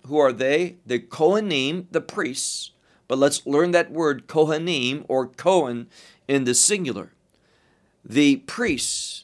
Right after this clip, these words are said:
the sons of Aaron, they will cast." That word literally means to throw the blood upon the altar all about.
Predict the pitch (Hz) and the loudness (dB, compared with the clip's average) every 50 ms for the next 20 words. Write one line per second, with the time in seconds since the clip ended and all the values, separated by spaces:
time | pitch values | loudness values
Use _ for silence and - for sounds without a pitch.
0 | _ _ - 135 131 - - - 175 190 208 202 208 220 - - - 226 233 214 | _ _ -2 -2 0 0 2 2 2 2 2 0 -2 -2 -2 -2 -2 -2 0 0
1 | 151 117 82 - _ _ _ _ _ _ _ _ _ _ _ _ - 107 135 151 | -2 -4 -6 -8 _ _ _ _ _ _ _ _ _ _ _ _ -4 6 6 8
2 | 160 170 165 151 151 151 156 156 - - - - 208 - - - - - - - | 8 8 4 2 0 0 -2 -2 -4 -10 -8 -6 -6 -6 -6 -10 -12 -14 -12 -12
3 | - - - _ _ - 147 143 131 147 151 147 139 - 147 147 165 180 170 160 | -14 -14 -18 _ _ 2 2 2 2 0 -2 -2 -2 0 0 2 2 2 2 0
4 | 156 160 156 151 151 - - - - 135 117 - - - 190 190 233 233 196 127 | -2 -4 -6 -4 -6 -6 -8 -6 -8 -8 -8 -8 -10 -12 -6 0 2 2 2 2
5 | 101 85 - - _ _ _ _ _ _ _ _ _ _ _ _ - 143 143 117 | 0 -4 -8 -12 _ _ _ _ _ _ _ _ _ _ _ _ 0 0 0 0
6 | - 190 220 233 185 127 107 104 - - - _ _ _ _ _ _ _ 120 127 | -2 0 2 2 2 2 0 -2 -8 -12 -16 _ _ _ _ _ _ _ 0 0
7 | - - - - 180 175 180 185 196 202 175 196 202 196 - - - 202 220 214 | 0 -2 -4 2 4 4 4 4 2 0 0 -2 -2 -2 -2 2 2 4 4 2
8 | - - - - - - - - _ _ _ _ _ _ _ _ _ _ _ _ | -2 -4 -10 -12 -12 -12 -12 -18 _ _ _ _ _ _ _ _ _ _ _ _
9 | _ _ 120 131 139 143 143 143 143 143 143 135 - _ - 131 127 113 131 120 | _ _ 4 6 8 8 8 8 6 4 2 0 -4 _ 0 0 2 2 0 -2
10 | 104 87 - _ | -2 -4 -12 _